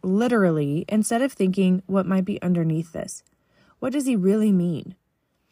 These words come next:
When I took his words literally, I tried to have more sex in the way he wanted because we all want our spouses to be happy and satisfied.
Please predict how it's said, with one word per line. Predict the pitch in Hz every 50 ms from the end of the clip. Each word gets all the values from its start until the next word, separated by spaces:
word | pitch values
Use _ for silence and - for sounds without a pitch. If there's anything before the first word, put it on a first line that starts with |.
| _ _ _
When | - 233 233 254
I | 254
took | 220 240 285 285 -
his | 339 330 277
words | 208 202 202 185 185
literally, | 185 180 170 180 180 180 208 233 247 -
I | - 220
tried | 208 - - - 208 202 214 220 240 220 -
to | 233
have | 202 - - 160 165 175 170 175
more | 165 160 165 170
sex | - - - 254 247 220 - -
in | - - - 185
the | 185
way | 170 160 156 156 160
he | 170 202 202
wanted | 202 240 269 285 269 - 180 165 -
because | 202 185 - 220 220 208
we | 220 254 262
all | 269 277 277
want | 285 254 226
our | 214
spouses | 202 - - 190 190 190 - - 175 170
to | -
be | - 170
happy | 160 165 165 180 - 180 160
and | - 160
satisfied. | - - 208 233 220 - - - 52 50 - 202